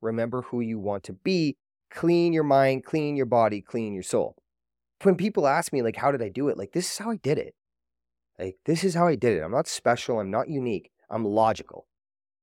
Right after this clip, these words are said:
So logic dictates me to look and make a map out of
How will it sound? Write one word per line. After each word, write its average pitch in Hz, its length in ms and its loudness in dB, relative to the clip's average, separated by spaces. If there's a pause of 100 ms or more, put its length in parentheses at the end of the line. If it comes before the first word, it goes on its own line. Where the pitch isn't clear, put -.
(120)
So - 220 -2
logic 143 720 4
dictates 135 580 -2
me 127 480 -4 (100)
to 101 260 -10
look 139 500 -2 (200)
and 107 280 -6
make 127 360 0
a 101 100 -4
map 98 520 0 (500)
out 113 220 2
of 101 280 -2